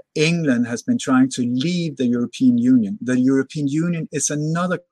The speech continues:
creation of the Rockefellers and the New World Order. It sounds really good. Uh, on the surface, it's not at all. Not at all. It's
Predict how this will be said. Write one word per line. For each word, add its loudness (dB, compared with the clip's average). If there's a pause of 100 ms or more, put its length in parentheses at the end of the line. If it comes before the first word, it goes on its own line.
(160)
creation -2 (300)
of -2
the -2
Rockefellers -2
and 0
the 0
New 0
World -2
Order. -8 (380)
It -4
sounds 0
really 2
good. 4 (440)
Uh, 0
on -2
the 0
surface, 2 (140)
it's -2
not 4 (120)
at 0
all. -4 (200)
Not 0
at -4
all. -10
It's -6